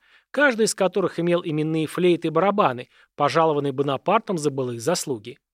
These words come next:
Под звуки этих музыкальных инструментов, прославляя своего императора, французы уверенным шагом шли на врага. Сам Пелесье, глядя на их грозные величественные ряды, полные мощи и достоинства, невольно залюбовался открывшимся его взгляду зрелищем.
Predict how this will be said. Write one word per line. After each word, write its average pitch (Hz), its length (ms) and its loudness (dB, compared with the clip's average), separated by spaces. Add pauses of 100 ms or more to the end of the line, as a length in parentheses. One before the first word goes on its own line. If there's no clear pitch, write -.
(680)
Под 202 160 2
звуки 277 260 -2
этих 208 180 -4
музыкальных 233 560 0
инструментов, 240 680 -2
прославляя 151 560 0
своего 139 360 0
императора, 226 560 -2 (280)
французы 240 500 0
уверенным 214 380 2
шагом 240 400 0
шли - 180 -4
на 240 100 0
врага. 135 440 0 (760)
Сам 165 340 2
Пелесье, 156 560 0
глядя 147 320 0
на 143 120 -2
их 139 80 -4
грозные 147 420 0
величественные 139 580 -4
ряды, 139 300 -2
полные 139 380 0
мощи 143 340 0
и - 20 -6
достоинства, 135 720 -4 (360)
невольно 269 340 2
залюбовался 190 760 4
открывшимся 147 600 -4
его 139 120 0
взгляду 131 420 -2
зрелищем. 131 600 -4